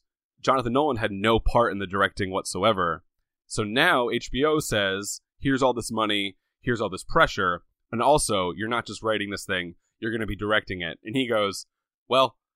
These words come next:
I, I'm not, I'm not really a director per se." And they're like, "Great, great, great, great, great, bye." So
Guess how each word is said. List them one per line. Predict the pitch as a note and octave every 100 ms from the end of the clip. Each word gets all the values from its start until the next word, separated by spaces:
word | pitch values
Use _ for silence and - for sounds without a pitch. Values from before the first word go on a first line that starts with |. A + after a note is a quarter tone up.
| _
I, | - C3+ - _ _ _
I'm | C#3
not, | G3 - _ _ _ - -
I'm | C#4
not | G4+
really | D4+ C3 F#3 E3 F3+ E3 D#3 C3 _ _ _
a | C#3
director | - B2 F#2 A#3+ - - A3+ A3
per | - A#3+
se." | - C4
And | G3+
they're | C#3+
like, | C#3 -
"Great, | F3+
great, | D3+
great, | C#3+ D3
great, | C#3+ C3
great, | C#3 A#2 G2
bye." | A#2 - _ _ _ _
So | _ - C3 A2+ A2 A2